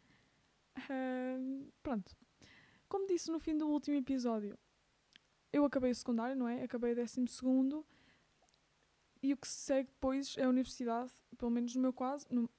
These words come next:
Opa, eu vou tentar falar mais devagar. Eu acho que estou a engasgar-me porque estou a falar muito rápido. Mas é que é um tema que me deixa um bocadinho entusiasmada. Eh, no meu caso,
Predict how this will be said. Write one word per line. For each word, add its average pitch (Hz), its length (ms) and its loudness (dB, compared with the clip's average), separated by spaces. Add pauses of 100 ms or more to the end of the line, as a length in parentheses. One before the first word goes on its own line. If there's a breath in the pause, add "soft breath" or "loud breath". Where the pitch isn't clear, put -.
Opa, - 260 -12 (720)
eu 269 80 -4
vou 285 140 0
tentar 247 220 -2
falar 240 200 -6
mais 226 200 -2
devagar. 220 340 -6
Eu 240 140 -6
acho 240 180 -6
que - 60 -20
estou 262 180 0
a 254 40 4
engasgar-me 254 420 0
porque 240 180 -8
estou 240 120 -6
a - 20 -6
falar 233 300 -6
muito 226 280 -2
rápido. - 340 -20 (380 soft breath)
Mas 233 160 2
é 240 80 2
que 233 80 -4
é 247 40 2
um 240 80 4
tema 233 260 2
que 240 100 -2
me 233 80 4
deixa 240 220 -2
um 240 40 2
bocadinho 226 320 0
entusiasmada. 226 600 -4 (1800 soft breath)
Eh, 269 220 2 (160)
no 285 100 4
meu 294 140 4
caso, 262 320 -2